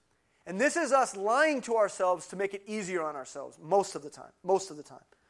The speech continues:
Sometimes it actually is a closed door. And what we have to do is we have to dust off our feet and we have to move on to another place. That's fine if that's what the Lord is telling you. But what I'm talking about, the excuses that Christians make when it seems as though we don't have a clear,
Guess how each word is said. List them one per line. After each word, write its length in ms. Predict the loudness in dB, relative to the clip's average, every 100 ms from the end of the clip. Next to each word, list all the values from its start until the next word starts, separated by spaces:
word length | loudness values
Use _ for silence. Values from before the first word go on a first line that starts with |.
| _
Sometimes 400 | -6 0 2 2
it 60 | 4
actually 320 | 2 2 -2
is 100 | -2
a 60 | -2
closed 320 | -4 -6 -6
door. 180 | -14 -16 _ _ _ -14
And 100 | -6
what 80 | 2
we 80 |
have 120 | 2 2
to 60 |
do 180 | 0 2
is 100 | 2
we 100 | 2
have 120 | 0
to 140 | 0 -6 -10 2
dust 260 | 4 4
off 160 | 2 2
our 140 | 0
feet 300 | -2 -8 -10 _ _
and 80 | -8
we 80 | -6
have 120 | -6
to 60 |
move 220 | -8 -4 -2
on 200 | -2 -4
to 120 | -8
another 220 | -6 -6
place. 320 | -2 -4 -4 -14 _
That's 180 | -4 -4
fine 280 | -2 0 0
if 60 |
that's 180 | -2 -4
what 80 | -8
the 40 |
Lord 220 | -4 -4
is 80 | -4
telling 320 | -8 -10 -10
you. 100 | -14 _ _ _ _ _
But 120 | -2
what 80 | 4
I'm 120 | 4
talking 360 | 4 0 0 0
about, 200 | 0 0
the 120 | -4
excuses 680 | -8 -14 -8 -4 -4 -6 -10
that 120 | -10
Christians 480 | -6 -6 -6 -10 -10
make 400 | -6 -4 -4 -12 _ _ _ _ _ _ _ _ _ _ _ _ _ _ _
when 160 | 2 2
it 80 | 2
seems 400 | 0 2 2 0
as 160 | -2
though 180 | 0 0
we 160 | -2 -2
don't 220 | -2 -2
have 160 | -4 -6
a 40 |
clear, 480 | -10 -6 -2 -2